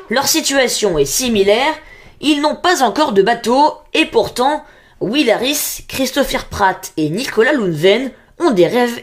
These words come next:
et des projets plein la tête. Et ils n'ont pas dit leur dernier mot. Le premier cité dispose d'un projet autour d'Alex Thompson,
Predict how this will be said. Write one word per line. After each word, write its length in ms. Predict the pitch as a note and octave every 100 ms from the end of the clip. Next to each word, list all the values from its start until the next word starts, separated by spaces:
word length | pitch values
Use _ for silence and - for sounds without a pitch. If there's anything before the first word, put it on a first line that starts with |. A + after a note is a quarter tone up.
| C#4+
et 80 |
des 120 | A#3 A3
projets 400 | - D3+ E3 A3
plein 260 | G3 F3+
la 100 | E3
tête. 460 | - C#3+ B2+ - - _ _ _ - - -
Et 60 | C#4
ils 200 | C4 A3+
n'ont 120 | G3+
pas 180 | F3 F#3+
dit 120 | C4+
leur 160 | F#3
dernier 320 | E3 G3 F#3 F3+
mot. 240 | D#3+ C3 - _ _ _ _ _ _
Le 220 | - D3+
premier 360 | C#3+ - F#3 G#3+
cité 520 | A3 B3+ - D#4 D#4
dispose 460 | A#3+ C4+ - D#4 A3+
d'un 140 | B3
projet 480 | A#3 B3+ A3 C4+ D#4
autour 320 | C#4+ C4+ C#4+ G#3+
d'Alex 340 | A#3+ G#3 -
Thompson, 600 | C#4 B3+ - A#3 F3+ C3+